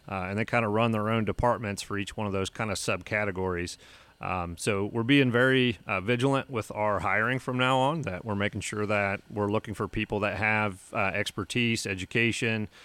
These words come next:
um, looking at tech schools and finding people that have, you know, skilled, um,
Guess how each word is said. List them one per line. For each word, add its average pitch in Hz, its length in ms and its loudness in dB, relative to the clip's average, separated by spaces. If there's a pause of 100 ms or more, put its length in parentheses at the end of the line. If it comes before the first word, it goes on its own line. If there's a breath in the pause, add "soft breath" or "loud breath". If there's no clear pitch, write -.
(240 loud breath)
um, 101 340 0
looking 101 280 -2
at 92 160 -4
tech 113 220 -2
schools 113 580 0
and 95 320 -8
finding 104 280 -2
people 104 280 -4
that 90 140 -2
have, 107 460 0
you 113 100 -4
know, 87 140 -6
skilled, 110 640 2 (500 loud breath)
um, 87 320 -4